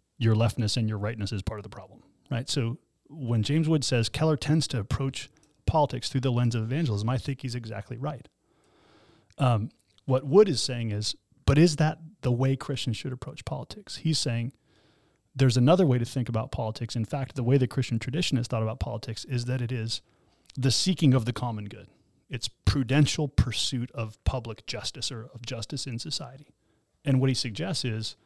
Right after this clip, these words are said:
if we take Keller's approach, or what he understands Keller's approach to be, what it,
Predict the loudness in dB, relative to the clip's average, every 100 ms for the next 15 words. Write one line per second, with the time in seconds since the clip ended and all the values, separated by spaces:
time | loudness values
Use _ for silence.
0 | _ _ _ _ _ _ _ _ _ _
1 | _ 0 2 0 2 0 0 2 2 2
2 | 0 -4 -6 -6 -10 -12 -18 _ -6 -4
3 | -4 -4 -4 -4 -8 -20 -20 _ _ _
4 | -6 -4 -4 -6 -6 -8 -10 -10 -12 -12
5 | -16 -16 -20 _ _ _ _ _ _ _
6 | _ 2 2 2